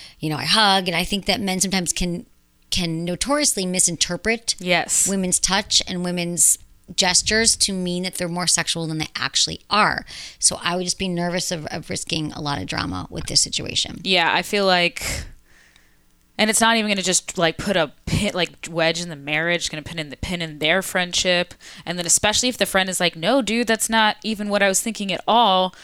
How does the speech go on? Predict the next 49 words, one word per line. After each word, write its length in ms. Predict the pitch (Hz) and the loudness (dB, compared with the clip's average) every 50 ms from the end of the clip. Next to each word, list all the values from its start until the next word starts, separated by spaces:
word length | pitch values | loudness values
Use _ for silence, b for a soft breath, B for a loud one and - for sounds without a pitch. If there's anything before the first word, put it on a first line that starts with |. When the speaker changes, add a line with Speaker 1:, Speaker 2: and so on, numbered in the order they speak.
| B B | B B
Speaker 2:
The 80 | B 185 | B 2
wife's 260 | 185 196 202 196 - | 4 4 4 4 2
not 120 | 202 175 - | 0 0 -2
gonna 140 | 160 143 | -2 -4
trust 440 | 143 - - - - 294 285 - - | -2 0 2 4 4 4 4 4 2
the 80 | 294 240 | 2 0
friend. 440 | - - 269 262 247 247 247 233 208 | 2 4 6 6 6 6 6 4 4
And 80 | 185 | 2
Speaker 1:
Right. 60 | 214 | 2
Speaker 2:
it's 160 | 202 190 - - | 2 0 0 2
like, 300 | 196 180 180 170 - 202 | 2 2 2 2 0 -2
Speaker 1:
It's 120 | - - | -2 0
gonna 220 | - 269 262 262 | 0 2 2 2
be 180 | 240 196 226 202 | 2 2 0 2
super, 440 | - - - - 190 175 - 175 160 | 2 2 2 2 0 -2 -2 -4 -2
super 320 | - - 160 - - 147 | 0 0 -2 -2 -4 -6
messy. 320 | 135 135 143 - - 196 220 | -4 -4 -4 -2 0 2 2
It 40 | |
already 300 | 262 311 311 262 240 214 | 4 4 4 4 4 4
is 140 | 214 196 175 | 2 0 0
messy 320 | 180 165 160 - - 165 156 | 0 2 2 2 0 0 -2
in 100 | 151 151 | -2 -2
your 160 | 156 170 180 | -2 -2 -2
mind. 300 | 196 208 214 226 226 - | 0 2 2 2 2 2
So 100 | - 185 | 2 2
I 100 | 160 165 | 2 0
think 260 | 160 - 208 208 196 | 0 -2 -4 -6 -4
the 60 | - | -6
good 300 | 147 135 - 277 339 311 | -6 -2 0 0 0 2
news 180 | 269 247 233 196 | 2 2 2 0
about 280 | 180 156 151 151 - | 0 0 -2 -2 0
sex 280 | - - 147 143 - 165 | 0 -2 0 0 0 0
is 80 | 160 156 | 0 0
a 60 | 180 | 0
lot 240 | 185 202 - 254 302 | 2 2 2 2 2
of 80 | 277 | 0
us 160 | - - - | 0 0 0
get 180 | - - 175 - | 0 0 -4 -4
wired 440 | 175 165 170 175 180 175 175 175 160 | -2 0 2 2 2 2 2 0 0
in 100 | 165 156 | 0 0
these 180 | 151 147 143 | -2 -2 -4
ways 280 | 143 156 147 143 147 139 | -4 -4 -4 -2 -2 -4
that 100 | - - | -4 -6
we 80 | - 160 | -6 -8
think 240 | - - 175 - | -8 -8 -8 -8
it's 160 | - - - - | -8 -8 -8 -8
the 160 | - - - - | -6 -8 -6 -4
only 320 | - 202 202 208 208 196 | -4 -2 -2 -2 -2 -2
way 420 | 175 185 175 165 160 156 156 156 | 0 0 0 2 0 0 -2 -2